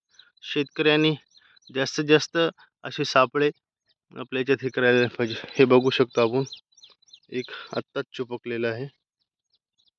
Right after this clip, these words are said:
तर तो त्या, त्याचा जीव वाचण्याचा प्रयत्न करत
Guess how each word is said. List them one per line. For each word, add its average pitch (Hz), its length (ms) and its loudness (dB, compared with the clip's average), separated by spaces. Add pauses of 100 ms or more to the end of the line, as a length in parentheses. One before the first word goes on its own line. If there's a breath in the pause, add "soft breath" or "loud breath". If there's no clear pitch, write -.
(2750)
तर 127 200 -6
तो 131 80 -8
त्या, 127 240 2
त्याचा 127 400 -4 (1800)
जीव 139 180 0
वाचण्याचा 123 380 2
प्रयत्न 117 380 -12
करत 117 200 -12